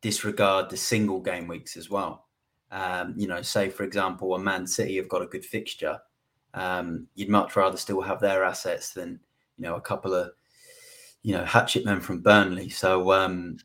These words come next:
you know, I think, um, you've gotta look at it and <laughs> you've gotta look at it and think, you know, what if you're not gonna captain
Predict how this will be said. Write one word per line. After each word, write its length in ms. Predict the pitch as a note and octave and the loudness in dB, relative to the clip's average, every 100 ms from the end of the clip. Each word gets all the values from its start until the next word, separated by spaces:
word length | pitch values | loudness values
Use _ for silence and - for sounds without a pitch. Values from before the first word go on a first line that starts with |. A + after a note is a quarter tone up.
| _ _ _ | _ _ _
you 120 | G#2 | -4
know, 140 | F#2 F2+ | -2 0
I 100 | F#2 | 0
think, 420 | - G#2+ G2 - | 0 0 2 2
um, 420 | F#2+ F#2 F2+ C#2+ _ _ | 2 0 -4 -10 _ _
you've 180 | G2+ - | -10 4
gotta 180 | A2 | 6
look 220 | G2+ G2 A2 | 6 4 4
at 60 | |
it 120 | G2 | 2
and 180 | F2 F#2+ - - | 0 -4 -4 -6
<laughs> 120 | - | 6
you've 220 | C#3 - - - | 8 8 6 12
gotta 260 | D3 C#3 | 12 12
look 260 | C3 C3+ - | 8 6 4
at 100 | C3 | 4
it 140 | A2+ | 4
and 100 | G#2 | 4
think, 320 | G2+ - G2+ G2+ - - - - - - - _ | 0 0 0 0 -2 -4 -6 -10 -16 -20 -20 _
you 100 | A#2 | 4
know, 100 | A2 | 6
what 200 | G2+ C3+ | 10 8
if 100 | B2+ | 8
you're 120 | C#3 C#3+ | 4 4
not 180 | D#3 | 4
gonna 140 | - B2+ | 2 0
captain 580 | C3+ - - G2+ F#2 | 2 0 0 -2 -2